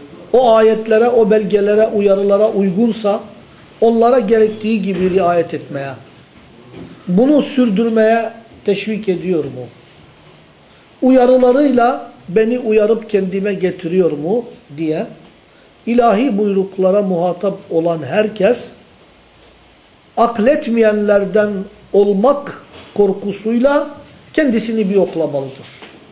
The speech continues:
Bu ayetler ve bu uyar-, uyarıların bana etkisi ne oldu veya nedir diye bu soruyu her bir ayet ve her bir ilahi uyarıyla karşı karşıya kaldığımızda mutlaka sormalıyız.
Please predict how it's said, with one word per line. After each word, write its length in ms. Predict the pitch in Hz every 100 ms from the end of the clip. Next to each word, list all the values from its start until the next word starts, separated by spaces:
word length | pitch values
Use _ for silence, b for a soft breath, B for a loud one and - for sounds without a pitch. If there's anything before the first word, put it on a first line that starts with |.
| - _ b b
Bu 200 | 208 370
ayetler 540 | 277 240 226 233 240 220
ve 140 | 220
bu 160 | 262 233
uyar-, 260 | 208 190 202
uyarıların 760 | 220 196 180 180 180 196 277 269 B B B
bana 520 | 170 165 214 262 262 262 -
etkisi 880 | 208 208 - 226 214 - 302 285 208
ne 80 |
oldu 380 | 285 185 147 131 120 - _ _ _ _ _ -
veya 280 | 196 220 214
nedir 420 | 196 233 165 151 - - - b b 226
diye 260 | 269 214
bu 80 | 254
soruyu 540 | - 208 175 196 285 - B B B B
her 320 | - 330 233
bir 340 | 247 240 202
ayet 300 | 196 233 240
ve 100 | 233
her 260 | 190 285 220
bir 100 | 214
ilahi 560 | 233 202 196 180 185 226
uyarıyla 500 | 196 185 180 214 165
karşı 340 | 156 175 - 196
karşıya 340 | 175 170 180
kaldığımızda 720 | 180 160 175 175 180 165 233 - B B B
mutlaka 480 | 381 381 214 190 202
sormalıyız. 680 | - 165 143 131 117 107